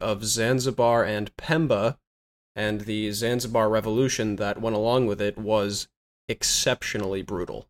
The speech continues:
If you break out your maps and head over to East Africa, you'll see a country that's sort of in the shape of a mitten. That is Tanzania, and hugging the coast of Tanzania, you'll see two islands.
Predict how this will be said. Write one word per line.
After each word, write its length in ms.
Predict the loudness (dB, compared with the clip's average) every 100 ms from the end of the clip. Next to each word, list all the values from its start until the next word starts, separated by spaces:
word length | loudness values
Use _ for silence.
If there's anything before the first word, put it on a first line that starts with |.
| _ _ _ _ _ _ _
If 220 | 0 0 0
you 240 | -2 -2
break 380 | 0 0 2 2
out 300 | 0 0 -2
your 260 | 0 2
maps 520 | 2 4 2 0 -2 -4
and 220 | -2 -2
head 220 | 0 0
over 240 | 0 -2
to 260 | -4 -6 -4
East 280 | -4 -4 -2
Africa, 580 | 0 0 0 0 2 4
you'll 280 | 2 2 0
see 240 | -2 -2
a 40 | -2
country 520 | 0 0 0 -2 0
that's 440 | 0 0 -4 -6
sort 360 | -6 2 2 2
of 80 | 2
in 100 | 0
the 80 |
shape 420 | 0 0 0 0 -2
of 220 | -2 0
a 40 | 0
mitten. 460 | 2 0 -2 -8 -14 _ _ _ _ _
That 500 | -2 2 4 2 -2
is 360 | 0 0 0 -6
Tanzania, 960 | -4 0 0 0 0 2 2 0 -8 _ _ _ _
and 420 | -2 0 0 -2
hugging 380 | -2 0 2 0
the 80 | 0
coast 400 | 4 2 2 -4
of 180 | -8 -6
Tanzania, 640 | -4 -2 -2 -4 -2 0
you'll 200 | 0 0
see 260 | -2 -4 -4
two 360 | -4 0 0
islands. 600 | 2 0 -2 -4 -10 -10